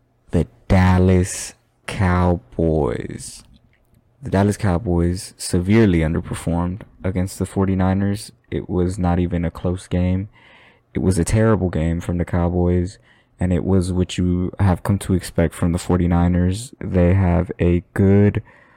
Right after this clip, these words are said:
um, they have a good idea. They have a good identity. They kn-, everyone knows what role they're going to be playing.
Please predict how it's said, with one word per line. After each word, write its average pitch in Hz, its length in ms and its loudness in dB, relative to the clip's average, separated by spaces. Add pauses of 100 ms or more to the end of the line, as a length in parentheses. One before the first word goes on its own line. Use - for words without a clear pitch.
(240)
um, 87 460 -2 (720)
they 98 120 -6
have 101 140 -2
a 101 40 0
good 95 240 2
idea. 101 760 2
They 95 140 -2
have 98 180 -2
a 87 40 -6
good 92 160 -2
identity. 95 920 -2
They 87 160 2
kn-, 90 240 -2
everyone 98 420 2
knows 95 460 2 (300)
what - 360 -2
role 90 340 4
they're 90 240 4
going 92 260 0
to - 100 -6
be 95 120 0
playing. 95 600 -2